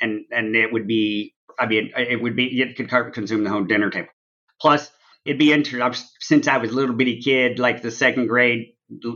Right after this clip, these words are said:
and heard that he had dentures made of wood. I'd love to see what wood teeth look like. So <laughs> that's the case. One. Two, this,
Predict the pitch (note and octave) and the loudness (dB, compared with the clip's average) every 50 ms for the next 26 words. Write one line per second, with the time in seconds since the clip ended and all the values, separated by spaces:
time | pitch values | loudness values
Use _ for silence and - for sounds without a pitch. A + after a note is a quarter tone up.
0 | A#2 - B2 A#2+ A2+ - B2+ B2+ B2 G#2 G2 A#2 A#2 A#2 A#2+ A2 A2 A#2 A2+ G#2+ | -2 0 0 0 2 2 4 4 4 2 0 -2 -2 -2 -4 -2 0 0 0 0
1 | G2 F#2+ A2+ A#2+ B2 A#2 - A#2+ G#2+ - B2 A#2+ A#2 A2 G#2 G2 F#2+ G#2+ A#2+ A#2+ | -2 -2 -2 0 0 0 -2 -4 -2 -2 0 0 0 0 0 -2 -2 0 2 2
2 | A#2+ A#2 - A#2+ G#2 A#2+ C3+ C3 B2 A#2 A#2 A2 - B2+ B2 A2+ A2+ A2 G#2+ G#2 | 2 2 0 -2 0 0 0 0 0 -2 -4 -4 -2 -2 0 2 2 0 0 -2
3 | - - A#2 A2+ A#2 G#2+ F#2+ - - A2 G2+ - - F#2 E2 - - - - - | -4 -6 0 2 2 2 2 0 -2 -2 -2 -2 -4 -8 -8 -4 -4 -6 -6 -6
4 | - - - - G2 - F3 C#3 - - - E3+ - B3 - - D3+ - _ E3+ | -8 -8 -4 -4 -4 -4 -4 -8 -8 -8 -4 0 0 0 0 -4 -10 -8 _ -6
5 | E3 - - - - _ C#3+ D3 D#3 D3+ - - D#3+ B2 A#2 A2 A2+ - - G2 | -6 -6 -8 -18 -4 _ 4 4 4 2 0 -4 -4 -4 -4 -6 -4 -2 -2 -2
6 | G2+ G#2+ - B2 B2 B2 A2+ B2+ D3 F#3+ - _ _ _ - - - - - - | -2 -2 -2 0 2 4 4 2 2 -2 -6 _ _ _ -20 -20 -20 -20 -20 -20
7 | - - _ _ - - - G3+ B3 C4 G#3+ D#3+ B2+ - - - _ _ _ _ | -20 -20 _ _ -4 4 6 6 6 6 4 2 0 -2 -8 -16 _ _ _ _
8 | _ A2+ D3+ F#3+ A3 - - - | _ 4 4 4 4 2 -4 -12